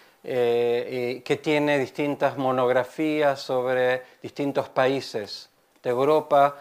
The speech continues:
con énfasis también en Europa Central y Occidental, que lo citamos en nuestros estudios con el grupo de formadores de transmisores de la Shoah que están aquí presentes, en un curso a distancia que hacemos los guetos.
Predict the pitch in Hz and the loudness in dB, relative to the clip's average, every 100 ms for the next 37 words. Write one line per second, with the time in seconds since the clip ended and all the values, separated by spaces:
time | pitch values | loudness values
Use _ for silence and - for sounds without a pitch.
0 | - - 123 127 127 131 123 135 - 123 | -16 -4 0 0 -2 -4 -6 -8 -4 -4
1 | 120 120 117 120 117 123 123 113 123 120 | -2 0 2 2 2 -2 -4 -4 -2 -2
2 | 113 - 120 117 110 139 135 127 - - | -4 -6 -6 -6 2 4 4 2 -8 -4
3 | 117 110 - 120 131 120 123 - 117 113 | 0 0 0 2 4 4 2 0 -4 -4
4 | - 120 - - - 127 117 113 107 - | -2 -4 -4 -8 -4 -4 -2 -4 -6 -10
5 | _ _ _ _ - 120 117 117 123 120 | _ _ _ _ -6 -4 -4 -2 -2 -2
6 | - 117 113 110 107 104 - _ _ _ | -2 -2 0 -2 -4 -8 -16 _ _ _
7 | - 127 120 123 127 135 131 117 120 - | -2 0 4 4 6 6 6 2 -2 -2
8 | 113 123 110 123 120 110 110 110 - 120 | -4 -4 -2 0 2 0 0 0 0 2
9 | 117 117 - 120 113 104 110 131 143 175 | 2 0 -8 -8 -8 -10 -8 -6 -4 -4
10 | 170 165 165 - _ - - - 127 117 | -4 -4 -8 -10 _ -20 -20 -10 -6 -4
11 | 131 120 - 127 120 - 127 123 - _ | -2 -4 0 2 0 -2 -4 -4 -10 _
12 | - 110 - 120 _ _ _ _ _ 110 | -16 -12 -6 -8 _ _ _ _ _ -14
13 | 104 110 - 113 - | -8 -8 -8 -14 -14